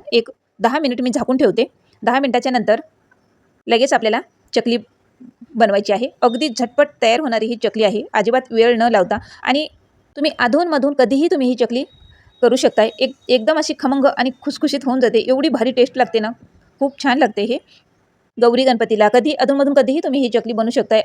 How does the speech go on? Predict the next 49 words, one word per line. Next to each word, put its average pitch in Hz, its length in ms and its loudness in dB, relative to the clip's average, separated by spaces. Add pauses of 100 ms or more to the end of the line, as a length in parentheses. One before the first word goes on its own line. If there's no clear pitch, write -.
वेळ 247 260 4
नसताना 240 260 0
तुम्ही 226 200 -4
अर्ध्या 214 300 0
तासामध्ये 240 340 -4
ही 233 140 -4
चकली 208 200 -4 (320)
बनवून 220 260 -2
रेडी 214 200 2
होते. 262 240 0 (280)
तर 226 80 0
आता 226 120 2
हे 254 180 2 (280)
चकलीचा 247 320 0
साचा 262 260 2
घेतलेला 220 280 0
आहे, 233 260 0
पूर्ण 254 180 -2
याला 247 180 0
मी 247 120 2
असं 254 200 2 (460)
तेल 262 140 4
लावून 277 180 0
घेते 294 180 0
अगोदर. 220 240 2 (540)
पूर्ण 269 220 2
साच्याला 214 340 -4
व्यवस्थित 233 340 -2
मी 233 80 -2
सगळीकडे 220 400 2 (440)
तेल 220 120 2
लावून 220 200 -2
घेतलेलं 214 300 2
आहे. 240 140 0 (300)
तर 247 100 4
आता 247 140 2
याच्यामध्ये 247 360 0
आपल्याला 233 280 0
थोडं 226 220 0
थोडं 226 160 0
पीठ 240 200 -2
टाकायचं 208 320 0
आहे 254 100 -6 (220)
आणि 294 160 0
पीठ 285 180 2 (100)
टाकते 262 220 0
वेळेस 294 200 2
आपल्याला 240 260 0
व्यवस्थित 247 360 0